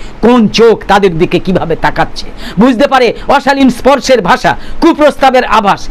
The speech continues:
এবার থেকে কোনো রকম মুখ বুজে সহ্য করার যেন আর অবকাশই দেওয়া না হয়। এদের মুখোশ খুলে দিতে হবে। নারীদের যেন এই সাহস আমরাই সমাজ থেকে প্রদান করতে পারি। এই নাগরিক আন্দোলনকারীরা,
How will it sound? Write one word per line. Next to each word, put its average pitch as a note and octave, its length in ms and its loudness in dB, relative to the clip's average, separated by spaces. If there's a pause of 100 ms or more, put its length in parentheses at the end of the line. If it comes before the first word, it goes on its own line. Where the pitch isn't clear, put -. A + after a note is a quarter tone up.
(160)
এবার G3+ 220 4
থেকে F3+ 260 0
কোনো C4+ 280 2
রকম A3 300 2
মুখ F3+ 220 2
বুজে F3+ 280 2
সহ্য G#3 360 0
করার F#3 320 2
যেন E3+ 260 0
আর D#3 120 0 (320)
অবকাশই G#3+ 500 2
দেওয়া D3+ 260 4
না C#3 160 0
হয়। B2 180 -4 (220)
এদের G3 280 2
মুখোশ F3 400 2
খুলে G3+ 240 2
দিতে D3 260 -2
হবে। B2 240 -2 (260)
নারীদের G#3+ 480 2
যেন G3+ 180 2 (260)
এই A#3 200 2
সাহস A3+ 400 0 (260)
আমরাই D4 380 2
সমাজ G3 380 0
থেকে D#3+ 260 0 (200)
প্রদান F#3 320 2
করতে D3 320 -2
পারি। A#2 240 -4 (360)
এই C#4+ 120 0
নাগরিক C4 440 2 (200)
আন্দোলনকারীরা, C4+ 840 2